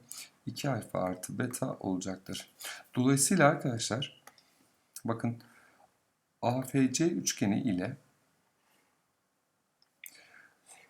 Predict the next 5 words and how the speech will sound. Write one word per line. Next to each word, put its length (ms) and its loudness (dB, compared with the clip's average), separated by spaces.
B 60 4
E 440 4
C 240 6
üçgeni 640 0
birbirine 580 4